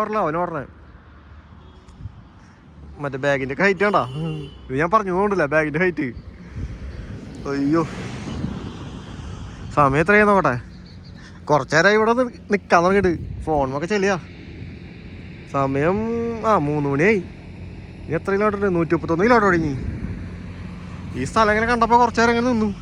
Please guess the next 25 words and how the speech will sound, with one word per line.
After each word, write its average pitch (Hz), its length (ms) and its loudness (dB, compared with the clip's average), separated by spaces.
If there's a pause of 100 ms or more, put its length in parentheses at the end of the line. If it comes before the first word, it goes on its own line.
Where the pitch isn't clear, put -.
(1500)
ഒരു 139 140 0
ശാന്തമായ 208 420 4
സ്ഥലല്ലേ, 202 300 4 (1120)
താഴത്തെന്തോ 196 500 4
വീടുകളില് 190 480 2 (200)
അമ്പലോ 165 380 -4 (1300)
വീട്ടിലെന്തോ 160 540 2
അമ്പലമൊക്കെ 185 380 0
ഉണ്ട്. 175 120 -2 (1200)
ചെറിയ 160 260 4
അമ്പലം 190 200 6
കേട്ടോ, 147 220 4
നമ്മുടെ 123 240 -2
നാട്ടിലൊക്കെ 165 380 0 (140)
കുടുംബക്ഷേത്രം 160 480 0
എന്നൊക്കെ 147 200 -2
പറയില്ലേ, 147 220 -2 (180)
അതുപോലത്തെ 127 340 -2
സെറ്റപ്പ്. 139 260 -4 (1040)
ഹിമാചൽ 165 440 4
തന്നെ 226 140 4
കേട്ടോ, 214 140 4 (100)
ഹിമാചലിലാണ്. 151 560 -2 (100)
കാരണം 139 220 0
അത് 170 80 0